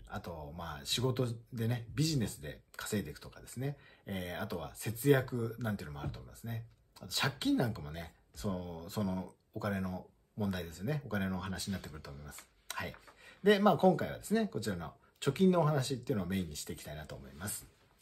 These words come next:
はい。で、貯金ですね。貯金っていうのも、まあ、まあ、いろいろあると思うんですが、えー、預金、郵便局にね、預金をしておくとか、あとは、えー、まあ、年金とかね、保険とか、まあ、そういうのもあると思うんですね。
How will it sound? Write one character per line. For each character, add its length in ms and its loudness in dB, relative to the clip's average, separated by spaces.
は 120 -8
い。 100 -12
で、 160 6
貯 200 2
金 460 0
で 100 4
す 100 0
ね。 420 2
貯 160 4
金 240 8
っ 20 4
て 80 0
い 60 4
う 60 2
の 100 8
も、 160 6
ま 380 2
あ、 80 -8
ま 120 2
あ、 20 4
い 80 2
ろ 120 12
い 20 10
ろ 140 8
あ 20 8
る 100 4
と 100 -4
思 200 -2
う 40 -10
ん 80 -12
で 100 -10
す 120 -14
が、 440 2
え 260 -2
ー、 20 0
預 200 2
金、 380 4
郵 140 4
便 140 6
局 240 -2
に 80 -6
ね、 160 2
預 160 0
金 280 0
を 60 2
し 80 -2
て 220 -2
お 80 -6
く 80 -10
と 140 -6
か、 240 -10
あ 140 0
と 100 4
は、 220 2
え 720 -4
ー、 20 -4
ま 140 0
あ、 60 -2
年 320 4
金 220 2
と 100 4
か 120 -4
ね、 220 -10
保 200 -6
険 240 4
と 140 2
か、 240 -6
ま 100 -2
あ、 40 0
そ 100 4
う 40 6
い 0 -
う 20 6
の 80 4
も 100 0
あ 60 -4
る 60 -8
と 60 -14
思 100 -14
う 20 -18
ん 20 -20
で 80 -20
す 40 -14
ね。 200 -4